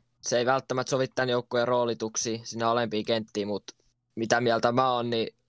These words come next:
mun mielestä oli väärä ratkaisu, koska se on sellainen talentti, et, et kyllä se pitäisi mun mielestä mukaan ottaa. No,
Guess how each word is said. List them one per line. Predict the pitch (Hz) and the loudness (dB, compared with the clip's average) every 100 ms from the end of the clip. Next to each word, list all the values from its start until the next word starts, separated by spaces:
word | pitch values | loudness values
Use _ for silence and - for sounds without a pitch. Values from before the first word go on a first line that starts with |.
| _ _ _ _ - | _ _ _ _ -10
mun | 123 120 | -6 -2
mielestä | 107 113 - 135 | -2 -2 0 0
oli | 135 | 2
väärä | 123 120 113 | 2 2 0
ratkaisu, | 113 110 - 113 107 | -2 -4 -6 -6 -6
koska | 107 107 - 107 98 - | -6 -6 -2 -2 -2 -8
se | - - | -8 -2
on | 113 | 0
sellainen | 127 123 123 120 | 2 2 0 0
talentti, | 110 123 123 113 - 104 | 2 2 0 -2 -6 -4
et, | 104 _ _ _ _ _ | -4 _ _ _ _ _
et | - 110 _ _ _ _ | -10 -10 _ _ _ _
kyllä | - 123 | -4 -2
se | 123 | -2
pitäisi | 120 123 123 | 0 0 0
mun | 127 | -2
mielestä | 120 113 - | 0 -2 -2
mukaan | 123 120 107 | -4 0 0
ottaa. | 98 - - 95 95 - | -2 -6 -6 -6 -8 -6
No, | 127 139 | 0 0